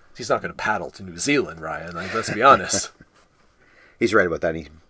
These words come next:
Speaker 2: must be about to die.
Speaker 1: Well, he is a very fit guy. He could paddle to New Zealand. Nobody knows.
Speaker 2: Well, the first time we do see him on screen, it's clearly a stunt double. Although Patrick Swayze is so athletic,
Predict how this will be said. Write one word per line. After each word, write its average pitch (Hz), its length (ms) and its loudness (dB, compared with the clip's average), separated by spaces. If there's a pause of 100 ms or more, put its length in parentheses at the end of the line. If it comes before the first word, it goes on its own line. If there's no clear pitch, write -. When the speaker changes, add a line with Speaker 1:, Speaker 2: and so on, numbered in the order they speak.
Speaker 2:
must 110 340 0
be 82 80 -4
about 76 220 -8
to - 60 -12
die. 76 320 -10 (260)
Speaker 1:
Well, 339 100 0
he 359 100 4
is 330 120 8
a 131 40 2
very 117 160 4
fit - 200 -2
guy. 90 260 0
He 127 100 -14
could - 180 -6
paddle - 200 -10
to - 80 -20
New 67 160 -18
Zealand. 101 340 -16
Nobody 95 260 -12
knows. 82 100 -8
Speaker 2:
Well, 117 100 8
the - 60 -4
first 180 140 8
time 180 100 8
we 156 80 8
do 135 100 4
see 131 200 2
him 87 140 2
on 82 100 -2
screen, 78 460 -6 (240)
it's - 160 -16
clearly 113 440 8
a 85 60 0
stunt 87 280 -4
double. 85 220 -4
Although 98 200 4
Patrick 156 300 2
Swayze 110 300 4
is 90 140 0
so 113 160 2
athletic, 85 500 -2